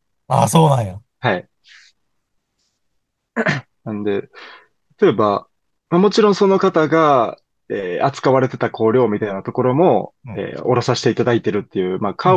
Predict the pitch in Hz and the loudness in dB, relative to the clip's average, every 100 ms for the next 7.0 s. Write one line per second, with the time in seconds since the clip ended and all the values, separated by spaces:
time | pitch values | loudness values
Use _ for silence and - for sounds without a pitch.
0 | 180 175 175 175 160 - - _ _ _ | 4 4 4 2 0 -4 -16 _ _ _
1 | - 180 170 165 151 110 - 117 110 95 | -2 0 0 0 0 0 -2 -2 0 -2
2 | 90 90 87 90 - 92 90 85 165 143 | -6 -8 -10 -10 -8 -6 -6 -6 -6 -6
3 | 127 120 107 95 - _ - 104 175 202 | -6 -8 -8 -8 -12 _ -4 2 2 2
4 | - 208 196 185 170 104 95 107 - 214 | 2 0 4 4 4 4 2 -2 -2 -2
5 | - - 110 101 117 127 113 120 117 107 | -4 -2 0 0 -2 -4 -2 -2 -4 -2
6 | 104 - 92 - 92 92 87 - 95 92 | -4 -4 -10 -10 -12 -10 -10 -8 -4 -4